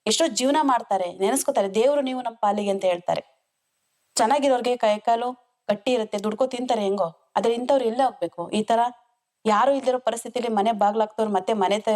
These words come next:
ಹೊರಗಡೆನೆ ಬರಲ್ಲ ಅಂತಂದ್ರೆ ಹೆಂಗ್ ಅನ್ಸ್ಬೇಕು? ನಿಜವಾಗ್ಲೂ ಹೇಳ್ಬೇಕು ಅಂತ ಅಂದ್ರೆ ಸರ್ಕಾರ ಇಂಥವ್ರ ಬಗ್ಗೆ ಗಮನ ಹರಿಸಿ ಅವ್ರಿಗೆ ಒಂದ್ ಸ್ವಲ್ಪ ಸಹಾಯನಾದ್ರೂ ಮಾಡ್ಬೇಕು.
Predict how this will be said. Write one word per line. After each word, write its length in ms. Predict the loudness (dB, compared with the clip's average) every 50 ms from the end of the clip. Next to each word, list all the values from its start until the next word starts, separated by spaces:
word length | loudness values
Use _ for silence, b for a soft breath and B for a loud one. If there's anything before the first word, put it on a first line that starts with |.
| 2 2 4
ಹೊರಗಡೆನೆ 640 | 4 4 4 4 4 2 2 2 0 0 0 -2 0
ಬರಲ್ಲ 240 | 2 2 2 4 4 2
ಅಂತಂದ್ರೆ 380 | 2 0 -2 -2 -2 0 0 0
ಹೆಂಗ್ 280 | -2 -2 -4 -2 -2
ಅನ್ಸ್ಬೇಕು? 760 | -2 -2 -2 -6 -12 -12 -16 -10 _ -10 -10 -10 _ _ _ _ _ _ _ _ _ _ _ _ _ _ _ _ _ _ _ _ _ _ _ _ _ _
ನಿಜವಾಗ್ಲೂ 400 | -2 0 2 2 2 2 2 2
ಹೇಳ್ಬೇಕು 520 | 2 2 2 0 2 0 0 -2 0 -2 -4
ಅಂತ 200 | -4 -2 -2 -2
ಅಂದ್ರೆ 180 | -2 0 -2 -2
ಸರ್ಕಾರ 360 | -2 -4 -6 -2 -2 -2 0
ಇಂಥವ್ರ 320 | 0 -2 -2 -2 -2 -2
ಬಗ್ಗೆ 220 | -2 -4 -4 -6 -2
ಗಮನ 260 | -2 0 0 2 2 2
ಹರಿಸಿ 240 | 0 -2 -2 0 0
ಅವ್ರಿಗೆ 200 | 0 2 2 0
ಒಂದ್ 100 | 0 0
ಸ್ವಲ್ಪ 200 | -2 -6 -6 -4
ಸಹಾಯನಾದ್ರೂ 640 | -4 -4 0 2 2 2 2 2 0 -2 -2 -6
ಮಾಡ್ಬೇಕು. 560 | -6 -4 -4 -4 -4 -4 -8 -12 _ -20 -20